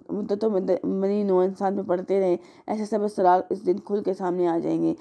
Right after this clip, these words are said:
यानी उस दिन किसी इंसान को इतनी कुव्वत हासिल ना होगी कि उस दिन पेश आने वाले मसाइब की मुदाफ़ियत कर सके, ना ही कोई ज़ात इसकी मदद करने को वहाँ मौजूद होगी।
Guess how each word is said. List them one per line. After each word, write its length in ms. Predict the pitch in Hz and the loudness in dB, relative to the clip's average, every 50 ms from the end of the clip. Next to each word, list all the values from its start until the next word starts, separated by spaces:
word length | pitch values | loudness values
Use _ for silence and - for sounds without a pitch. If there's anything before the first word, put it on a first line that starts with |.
| - - - _ - | -8 -20 -16 _ 0
यानी 200 | 190 180 185 185 - - | 2 2 2 2 2 2
उस 100 | 190 214 | 2 2
दिन 240 | 214 202 196 208 226 | 2 0 0 0 0
किसी 200 | 208 214 196 214 | -2 -2 0 0
इंसान 420 | 196 208 202 214 208 180 185 202 202 | 0 0 0 0 0 0 0 0 0
को 100 | 196 - | -2 -2
इतनी 220 | - 196 190 208 | -2 -2 -2 -2
कुव्वत 320 | 208 202 202 190 196 196 | 0 0 2 2 2 2
हासिल 240 | 202 196 190 - 196 | 0 -4 -2 -2 0
ना 120 | 190 185 185 | 2 2 4
होगी 300 | 220 208 190 196 208 202 | 4 4 2 2 0 -2
कि 120 | 185 190 185 | 0 0 2
उस 160 | 185 196 202 | 2 2 0
दिन 180 | 196 196 208 202 | -2 -2 -2 -2
पेश 220 | 196 185 180 185 | -2 -2 -2 -2
आने 180 | 175 175 190 196 | -2 -2 0 0
वाले 180 | 190 180 180 180 | 2 2 2 0
मसाइब 340 | 185 185 - 190 180 190 | 0 0 0 0 0 0
की 160 | - 233 247 - - - - - - - - | 0 -2 -4 -4 -6 -14 -20 -20 -14 -6 -2
मुदाफ़ियत 520 | 180 180 190 185 185 190 - 208 - - | 0 4 4 4 4 4 2 0 -2 0
कर 120 | - 180 185 | -2 -4 -4
सके, 260 | 185 185 - 196 196 | -4 -6 -4 -4 -2
ना 180 | 196 180 180 185 | 0 0 0 0
ही 140 | 208 220 220 | 0 -2 -2
कोई 220 | - 190 190 190 | -2 -2 -2 0
ज़ात 380 | 185 180 190 180 180 190 214 - _ _ _ _ - | 0 2 4 4 4 2 0 -4 _ _ _ _ -12
इसकी 200 | 190 202 - 214 | -10 -6 -2 0
मदद 240 | 214 202 190 190 190 | 2 2 2 2 0
करने 220 | - 175 180 180 185 | 0 -2 -2 -2 0
को 140 | 190 190 196 | 0 0 0
वहाँ 240 | 190 196 196 185 | 0 0 2 2
मौजूद 380 | 180 175 170 165 175 190 190 185 | 2 2 2 0 0 0 0 0
होगी। 440 | 190 180 156 165 175 165 156 - | 0 0 0 -2 -2 -4 -4 -6